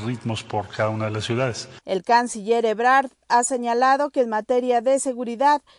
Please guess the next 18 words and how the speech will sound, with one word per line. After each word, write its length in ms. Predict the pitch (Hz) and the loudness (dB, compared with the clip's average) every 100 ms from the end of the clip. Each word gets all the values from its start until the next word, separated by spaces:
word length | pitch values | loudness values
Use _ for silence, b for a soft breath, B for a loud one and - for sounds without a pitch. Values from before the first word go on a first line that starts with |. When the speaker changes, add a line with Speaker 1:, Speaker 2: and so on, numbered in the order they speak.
| b b | b b
Speaker 2:
uno 240 | 285 302 320 | -4 0 4
de 80 | |
los 220 | 302 285 - | 4 2 -2
puntos 420 | 294 262 233 - | -6 -2 -4 -4
principales 1080 | 269 277 262 226 - 220 226 240 247 240 | -6 -6 -6 -8 0 2 2 2 0 -2
que 160 | - 208 | -6 -6
preocupan 720 | 190 202 196 - 330 - 190 | -4 -4 -4 -6 -6 -2 -2
a 80 | 180 | -2
México 720 | 180 180 180 208 - 247 262 b b b b | -6 -10 -10 -16 -4 -2 -2 b b b b
es 180 | 254 - | -6 -4
que 140 | 294 | -4
se 160 | 277 269 | 0 0
logre 420 | 277 311 254 202 | 2 0 -2 -4
disminuir 640 | 196 208 233 254 220 220 226 | -6 -8 -6 -6 -4 -2 -4
el 140 | 214 | -2
tráfico 540 | 240 220 220 220 214 | -2 -2 -2 -6 -4
de 100 | 208 | 0
armas 520 | 202 202 202 208 208 | 2 2 0 -4 -6